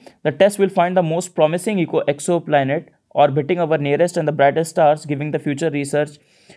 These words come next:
a slew of the set of targets for a more comprehensive follow-up study. So on their follow-up study, uh, not follow-up <laughs> study, tess itself find the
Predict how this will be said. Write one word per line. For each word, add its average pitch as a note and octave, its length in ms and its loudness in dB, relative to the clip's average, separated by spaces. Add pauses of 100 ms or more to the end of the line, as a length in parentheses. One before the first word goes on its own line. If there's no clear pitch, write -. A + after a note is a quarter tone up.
(140)
a - 80 2
slew E3+ 320 2
of D3+ 120 0
the D#3+ 80 0
set D#3+ 200 0
of D3 140 -4
targets D#3 380 2
for D#3 140 -4
a D3+ 40 -2
more C#3+ 180 -2
comprehensive D3 580 -4
follow-up C3 480 0
study. B2 380 -6 (500)
So A3+ 300 -2 (560)
on D3+ 180 2
their E3 120 6
follow-up D#3+ 400 4
study, F3+ 400 -4 (100)
uh, C3+ 300 -2
not C#3+ 280 -2
follow-up D3+ 320 2
<laughs> - 60 -2
study, F3+ 220 0
tess E3+ 260 2
itself E3 380 0
find C#3+ 440 0
the F#3 240 0